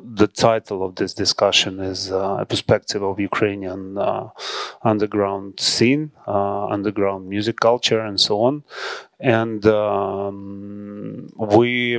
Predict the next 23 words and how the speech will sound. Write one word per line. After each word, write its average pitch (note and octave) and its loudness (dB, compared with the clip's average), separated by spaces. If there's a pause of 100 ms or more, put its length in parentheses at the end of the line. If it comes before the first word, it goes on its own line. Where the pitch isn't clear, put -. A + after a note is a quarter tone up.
(140)
probably A2 0
will, G2+ -2 (220)
uh, G#2 -2 (400)
try G#2+ 4
to - 0
explain A2+ 2
you, G#2 -2 (580)
um, G2 0 (1400)
unpredictable A2+ 2
situation G2+ 0
like F#2+ -2
this. - 0 (140)
I G#2 6
would G2+ 2
say G2 0
it's - -4
like, - 2 (1600)
uh, G#2+ 4
electronic A#2 2
music G#2+ 0
against G2 2
the G#2 0
war. G2+ 2